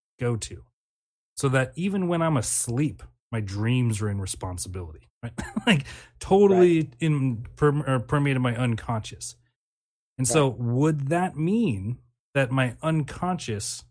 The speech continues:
Speaker 1: is not an act of free will if I've intentionally built in my automatics the way that I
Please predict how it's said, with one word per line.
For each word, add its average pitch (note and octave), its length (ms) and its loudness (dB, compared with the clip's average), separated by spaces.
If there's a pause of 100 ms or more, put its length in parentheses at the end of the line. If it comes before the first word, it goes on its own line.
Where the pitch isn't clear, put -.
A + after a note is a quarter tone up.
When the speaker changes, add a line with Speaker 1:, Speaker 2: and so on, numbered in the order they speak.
(240)
Speaker 1:
is A#2+ 220 -4
not C3+ 320 0
an B2 120 0
act A#2 300 -4
of F#2+ 80 -8
free - 260 -14
will D#2+ 240 -16 (760)
if C#3 200 0
I've B2 400 0
intentionally A2+ 1040 -4 (320)
built C#3+ 380 0
in D3 320 -2
my A#2+ 180 2
automatics A#2+ 580 -2
the G#2+ 140 -6
way B2 320 -2
that A#2+ 160 0
I A2 360 -2